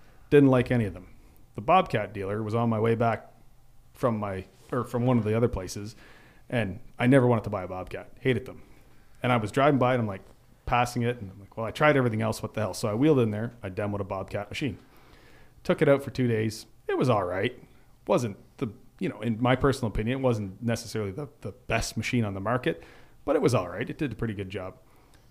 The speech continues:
Call the sales guy up. "Hey, I'm all done with this machine. You know, I'll bring it back for a demo and stuff." "Oh, what'd you think about it?" I'm like, "Ah, I'm gonna look around a little more." "Well, we don't really need it. Just hang on to it." Like, "What do you mean?" "Ah, I'll come get it when I need it. You just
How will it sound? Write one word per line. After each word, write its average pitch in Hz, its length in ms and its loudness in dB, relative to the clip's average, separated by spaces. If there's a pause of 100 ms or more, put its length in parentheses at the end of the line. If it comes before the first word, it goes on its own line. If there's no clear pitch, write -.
(140)
Call 135 160 2
the 120 80 -2
sales 123 260 2
guy 107 220 0
up. 120 300 -4
"Hey, 160 220 6
I'm 139 100 2
all 131 100 4
done 117 140 2
with 110 100 -2
this 101 140 -8
machine. 110 340 -4
You 104 80 -4
know, 101 160 -4
I'll 101 120 -6 (120)
bring 110 140 -2
it 95 80 -8
back 104 220 -2
for 104 100 -8
a 95 40 -8
demo 104 280 -4
and 104 100 -4
stuff." 110 260 -6
"Oh, 208 120 -2
what'd 185 160 -2
you 147 60 -4
think 170 180 -2
about 113 180 -4
it?" 98 40 -6
I'm 98 80 -8
like, 104 180 -12
"Ah, 294 160 -4
I'm 277 80 -2
gonna 208 140 2
look 165 200 4
around 120 160 2
a 123 40 2
little 113 140 4
more." 110 260 0 (480)
"Well, 208 180 6
we 208 80 4
don't 214 100 6
really 190 160 6
need 147 160 6
it. 151 140 0
Just - 180 -10
hang 160 200 2
on 147 180 4
to 101 100 -4
it." 98 160 -12 (540)
Like, 104 120 -14
"What 143 120 0
do 143 40 0
you 127 60 -2
mean?" 135 280 -2
"Ah, 160 200 -8 (340)
I'll 151 120 4
come 160 220 2
get 139 140 6
it 131 100 2
when 113 80 0
I 107 60 -2
need 107 160 -4
it. 95 120 -12
You 139 100 -12
just 135 140 -12